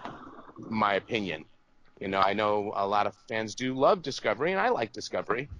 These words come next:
Uh, but, uh, I think s-,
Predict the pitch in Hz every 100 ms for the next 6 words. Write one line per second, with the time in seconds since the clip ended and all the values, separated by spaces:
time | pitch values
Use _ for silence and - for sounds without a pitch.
0 | - - - - - - - - - _
1 | - 139 123 123 - 131 110 110 107 -
2 | 120 117 - 139 - -